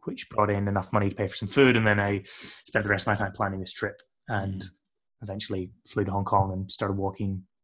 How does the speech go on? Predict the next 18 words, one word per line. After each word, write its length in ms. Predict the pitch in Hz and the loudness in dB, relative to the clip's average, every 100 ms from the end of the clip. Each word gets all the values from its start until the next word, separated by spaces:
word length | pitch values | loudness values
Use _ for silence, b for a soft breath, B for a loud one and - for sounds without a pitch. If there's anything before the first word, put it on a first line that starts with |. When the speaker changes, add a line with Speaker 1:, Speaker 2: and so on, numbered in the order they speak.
| - | -4
Speaker 1:
and 100 | 101 | -2
then 80 | |
flew 140 | 101 104 | 0 0
to 60 | |
Mongolia 380 | 98 101 107 101 | 2 4 6 6
and 100 | 92 | 4
started 200 | - 98 | -4 -4
walking 300 | 98 95 101 | -4 -4 -4
back 220 | 95 92 | -4 -4
across 540 | 107 104 95 - - - _ | -6 -6 -4 -2 -4 -6 _
China 380 | - 101 98 92 b b b b b _ _ | -2 -2 -2 -6 b b b b b _ _
with 180 | 113 107 | -6 -2
Rob. 140 | 101 | 0
Speaker 2:
Wow. 200 | 110 87 - _ _ _ _ _ _ _ | 0 -2 -10 _ _ _ _ _ _ _
That's 200 | - 254 | -20 -18
quite 260 | - - - | -4 -2 -2
an 80 | 104 | -2
adventure. 560 | 98 - - - - | -6 -6 -8 -10 -10